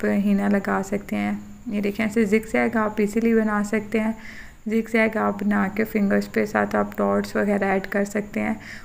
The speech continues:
और अगर कोई flower आपको छोटा सा आता है, आप वो भी ऊपर बना सकते हैं।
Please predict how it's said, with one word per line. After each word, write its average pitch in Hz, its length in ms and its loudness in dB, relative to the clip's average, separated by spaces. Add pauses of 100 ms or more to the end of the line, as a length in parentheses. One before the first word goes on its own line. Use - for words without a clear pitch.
(140)
और 220 60 2
अगर 220 180 2
कोई 233 160 2
flower 214 340 4
आपको 208 320 2
छोटा 220 340 0
सा 226 220 0 (100)
आता 202 260 0
है, 220 160 2
आप 202 340 -2 (120)
वो 208 360 0
भी 208 120 -2
ऊपर 208 320 -4
बना 196 320 -2
सकते 208 420 -10
हैं। 226 180 -6